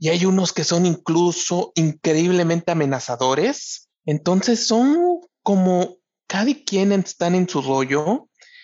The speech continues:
no todos son, digamos, así exactamente buenos en la cuestión de que tienen un efecto positivo.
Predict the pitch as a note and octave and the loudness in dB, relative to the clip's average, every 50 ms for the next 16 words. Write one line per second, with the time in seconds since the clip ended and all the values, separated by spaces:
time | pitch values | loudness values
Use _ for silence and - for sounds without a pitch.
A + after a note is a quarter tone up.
0 | - - - _ - D3+ D3 D3 D#3 E3 E3+ G3 A3+ C4 - - - _ _ _ | -20 -20 -12 _ -2 0 2 2 2 2 2 2 2 0 -2 -4 -10 _ _ _
1 | _ _ - F#3 F#3 F#3+ G3+ G3+ F#3+ - - F#3 F#3+ F#3+ F3+ F3 F3 D3 E3 E3 | _ _ -2 0 2 2 0 0 -2 -2 -2 0 0 0 0 0 -2 -2 -2 -2
2 | E3 F3 F3+ E3+ E3+ - - _ _ - C3+ C#3 - - F3 D#3+ - - - - | 0 0 -2 -2 -4 -8 -14 _ _ -10 -10 -8 -6 -4 -4 -4 -4 -6 -6 -4
3 | - E3+ E3+ - - - E3+ D#3 D3+ D#3 D#3+ D#3+ - - D3+ - - - D3 C#3 | -4 -4 -4 -6 -6 -4 -2 0 0 0 0 -2 -2 -4 -4 -4 -4 -8 -6 -2
4 | D3 D3+ D#3 D#3+ E3 F3 F#3 F3+ F3+ - E3 D3 C#3 - - - C#3 B2+ - - | 0 2 2 2 2 2 2 0 0 -2 -2 -2 -2 -2 -4 -6 -8 -8 -8 -8
5 | - D3+ D3+ D#3+ E3 D#3+ D#3 D#3 _ _ - - A#2+ A#2 A2+ G#2 - - - - | -4 -2 0 0 0 0 -2 -6 _ _ -8 -8 -6 -6 -6 -6 -8 -10 -14 -18
6 | - - - - - - _ _ - D#3+ D#3+ E3 F3 F3 F3 F3 E3+ D3+ D3 - | -20 -18 -20 -20 -20 -20 _ _ -2 0 2 2 2 2 4 2 2 0 -2 -4
7 | - D#3+ D3+ D3+ - - E3+ - - C#3 C3 - C3 B2+ - - A#2+ A#2 A#2+ - | -4 -4 -4 -4 -4 -6 -8 -6 -6 -6 -6 -6 -8 -10 -10 -6 -6 -4 -4 -2
8 | C#3 E3+ B3+ F#4 F#4+ - | -2 -2 -2 -2 -4 -10